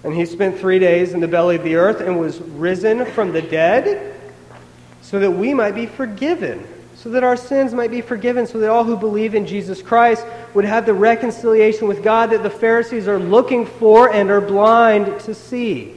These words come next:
But this reconciliation is not just with us and God, it's between us and our neighbors.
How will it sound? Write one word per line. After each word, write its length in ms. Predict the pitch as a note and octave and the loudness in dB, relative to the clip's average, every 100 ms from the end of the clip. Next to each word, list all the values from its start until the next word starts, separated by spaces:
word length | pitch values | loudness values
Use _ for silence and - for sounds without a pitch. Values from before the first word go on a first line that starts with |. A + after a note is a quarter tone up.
| - - - - - - - - - - - - - - - - - - - - - - - - - - - | -20 -20 -20 -20 -20 -20 -20 -20 -20 -20 -20 -20 -20 -20 -20 -20 -20 -20 -20 -20 -20 -20 -20 -20 -20 -20 -16
But 100 | E3+ | -12
this 180 | F#3 F3+ | -10 -4
reconciliation 1120 | F3+ G#3 G3+ - G#3 F3+ F3 A3 - G3 F3+ | -2 -2 -4 -4 -2 2 4 2 2 -2 -2
is 240 | F3+ E3+ F3 | -4 -6 -4
not 360 | F3 G3 E3+ | -2 -2 -4
just 300 | D#3+ E3+ E3+ | -4 -6 -6
with 220 | F3 E3 D#3+ | -8 -6 -2
us 260 | E3 E3 | -2 -2
and 120 | F3+ | -6
God, 320 | E3+ G#3 A#3 D#3+ | -2 0 0 -2
it's 160 | D#3 | -8
between 500 | F#3 - G#3+ G3 - | -12 -4 -2 -2 -2
us 600 | F#3 F#3 G#3+ - - - - - - - - - | 2 2 2 -2 -16 -20 -20 -20 -14 -14 -14 -8
and 300 | F#3 G3+ F#3+ - - - | -4 -4 -4 -12 -10 -2
our 160 | G3+ | -2
neighbors. 840 | G#3+ A3 B3+ G#3 E3 A2 - - | 0 0 0 0 -2 -4 -10 -18